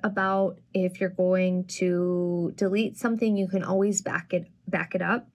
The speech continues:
You can back up all of your stuff before you delete things. Please note, make sure that you back it up or you have someone that knows how to do this, because for me, I'm not techie. I need someone to help me. I wanna make sure I'm not deleting something that I might find useful later on. Also,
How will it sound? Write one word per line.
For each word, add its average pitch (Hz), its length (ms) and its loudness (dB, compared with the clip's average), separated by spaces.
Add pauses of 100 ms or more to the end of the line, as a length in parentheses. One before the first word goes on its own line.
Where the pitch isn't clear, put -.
You 185 120 -6
can 175 140 -2
back 165 240 -2
up 190 100 -4
all 196 180 0
of - 80 -2
your 104 100 0
stuff - 360 -4
before 180 320 0
you 185 140 -2
delete 165 400 -2
things. - 380 -10 (300)
Please 247 280 4
note, 254 240 4
make 190 160 0
sure 202 200 2
that 202 140 2
you 196 100 0
back 180 240 -2
it 190 80 2
up 240 200 0
or 190 100 4
you 180 120 0
have 185 200 0
someone 190 280 0
that 175 160 0
knows 185 220 2
how 190 100 -2
to 180 100 0
do 190 220 0
this, 202 220 -2
because 175 720 -2 (280)
for 190 120 2
me, 240 200 4
I'm 180 220 2
not 175 160 2
techie. 170 520 -2
I 180 80 0
need 170 160 2
someone 165 300 -2
to 151 80 -4
help 180 220 -4
me. 175 280 -2
I 180 60 -4
wanna 170 160 0
make 160 160 -4
sure 170 180 -2
I'm 165 100 -2
not - 140 -6
deleting 165 400 -2
something 170 400 -2
that 160 140 -4
I 165 240 -2 (520)
might 180 280 0
find 170 240 -2
useful 170 420 -2
later 160 300 -4
on. - 300 -8 (260)
Also, 226 640 0